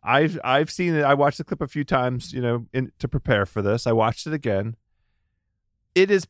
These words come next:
pretty clearly intended to deliver the effect of this giant pizza emitting steam. Like,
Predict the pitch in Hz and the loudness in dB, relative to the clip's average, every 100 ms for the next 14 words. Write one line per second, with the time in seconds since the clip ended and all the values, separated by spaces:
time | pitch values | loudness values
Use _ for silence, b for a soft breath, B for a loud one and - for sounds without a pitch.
0 | _ - 226 226 233 196 - - 190 190 | _ -2 0 0 0 -4 -10 -8 -2 0
1 | 185 175 151 139 135 147 135 - 165 160 | 2 4 4 2 0 -2 -2 2 2 2
2 | 156 156 139 - 139 127 107 127 127 139 | 0 -2 -4 2 4 4 2 2 2 2
3 | 139 139 123 127 117 - - 147 139 _ | 2 2 2 0 0 -4 -2 0 0 _
4 | - - _ _ _ _ 127 131 117 123 | -20 -20 _ _ _ _ 2 2 0 -4
5 | 120 - _ 131 127 139 139 131 _ - | -4 -8 _ -4 -2 -2 -4 -6 _ -10
6 | 165 170 - 120 107 113 - - 127 135 | -6 -6 -2 0 2 0 -6 -6 -6 -4
7 | 139 147 143 139 135 123 _ _ _ _ | 0 2 2 0 -4 -10 _ _ _ _
8 | - - 208 220 143 90 104 - - 135 | -12 -6 -2 0 0 -2 -10 -16 -2 2
9 | 139 - | 2 -2